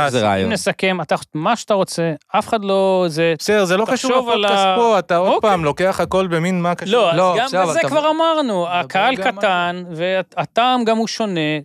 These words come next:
Speaker 3: קבל את זה גם.
Speaker 2: לא, אני
Speaker 3: אה,
Speaker 2: אעשה מה
Speaker 3: אני
Speaker 2: שבא לי, מה
Speaker 3: משוכנע,
Speaker 2: אכפת לי?
Speaker 3: בדיוק, אני
Speaker 2: אז
Speaker 3: מש-
Speaker 2: יהיה קהל קטן יותר, אבל הם
Speaker 3: בסדר.
Speaker 2: אוהבים את מה שאני עושה, מה
Speaker 3: בסדר,
Speaker 2: אכפת
Speaker 3: אני,
Speaker 2: לי?
Speaker 3: אני משוכנע שיש צעירים תוססים ובועטים, אני,
Speaker 1: בטח.
Speaker 3: עוד פעם, אתה רוצה, צריך, צריך לחפש אותם, אני לא יודע.
Speaker 2: אני שואל את כולם.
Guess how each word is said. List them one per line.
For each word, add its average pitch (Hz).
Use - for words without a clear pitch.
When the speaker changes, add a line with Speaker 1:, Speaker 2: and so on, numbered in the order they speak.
Speaker 3:
קבל 185
את 190
זה 165
גם. 139
Speaker 2:
לא, 160
אני 165
Speaker 3:
אה, 127
Speaker 2:
אעשה 151
מה 160
Speaker 3:
אני 175
Speaker 2:
שבא 214
לי, 208
מה 190
Speaker 3:
משוכנע, 147
Speaker 2:
אכפת 190
לי? 107
Speaker 3:
בדיוק, 285
אני -
Speaker 2:
אז 110
Speaker 3:
מש- 120
Speaker 2:
יהיה 180
קהל 196
קטן 139
יותר, 113
אבל 110
הם 113
Speaker 3:
בסדר. 120
Speaker 2:
אוהבים 143
את 170
מה 185
שאני 190
עושה, 190
מה 175
Speaker 3:
בסדר, 220
Speaker 2:
אכפת 175
Speaker 3:
אני, 170
Speaker 2:
לי? 180
Speaker 3:
אני 170
משוכנע 175
שיש -
צעירים 170
תוססים -
ובועטים, 160
אני, 143
Speaker 1:
בטח. 147
Speaker 3:
עוד 131
פעם, 143
אתה 139
רוצה, -
צריך, -
צריך -
לחפש 247
אותם, 139
אני 131
לא 160
יודע. 151
Speaker 2:
אני 143
שואל 170
את -
כולם. 156